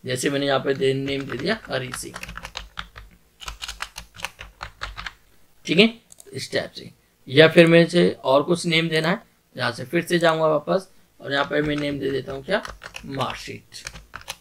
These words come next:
ठीक है। कि जो भी आप सीट बना रहे हो उसी सीट के according क्या करिए, यहाँ पर आप अपनी सीट का क्या कर दीजिए, रीनेम दे दीजिए। तो इस type से आप क्या कर सकते हो, रीनेम कर सकते हो।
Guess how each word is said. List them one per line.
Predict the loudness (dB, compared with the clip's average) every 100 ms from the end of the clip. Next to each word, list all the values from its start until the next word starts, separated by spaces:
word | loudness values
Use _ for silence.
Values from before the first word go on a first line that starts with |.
| -16 -20 -20 -20 _ -20 -20 -20 -20 -2
ठीक | 4
है। | 4 2 -8 -6
कि | 0
जो | 6 10
भी | 10
आप | 8
सीट | 6 2 2
बना | 2 4 4
रहे | 6
हो | 4
उसी | 2 -6 -4
सीट | -4 -6
के | -4
according | 0 0 -2
क्या | -4 -4
करिए, | -4 -4 -6 -8 _ _
यहाँ | -6 -4
पर | 0 2
आप | 2 0
अपनी | -6 -8
सीट | -6 -8
का | -4 -4
क्या | -4
कर | -4 -4
दीजिए, | -4 -4 -6 -6 _ _ -6
रीनेम | 0 2 0 -4
दे | -8
दीजिए। | -12 -16 -20 -20 -20 -20 _ -12
तो |
इस | -8 4
type | 4 6
से | 2
आप | 2
क्या | 2
कर | 0 0
सकते | -6 -8 -4
हो, | -4 -6 _ _ _ -12
रीनेम | -2 0 0 -4
कर | -12 -16
सकते | -20 -20
हो। | -20